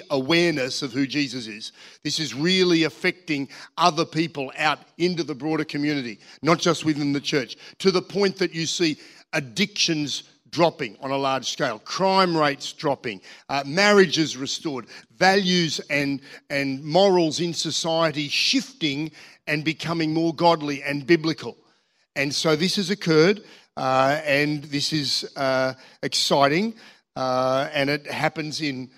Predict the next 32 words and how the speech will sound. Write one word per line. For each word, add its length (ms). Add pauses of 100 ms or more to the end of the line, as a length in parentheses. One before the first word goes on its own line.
(360)
in, 240
in 120
all 200
different 440
countries, 600
in 120
different 320
seasons, 680
in 160
different 340
ways, 480
in 80
different 300
cultures. 420 (300)
But 380
there's 220
one 360
thing 340 (1120)
that 200
Christian 320
historians 680 (420)
will 240
always 640
comment 460
on 200
when 160
they 160
research 720
these 260
revivals 580
or 180
awakenings. 600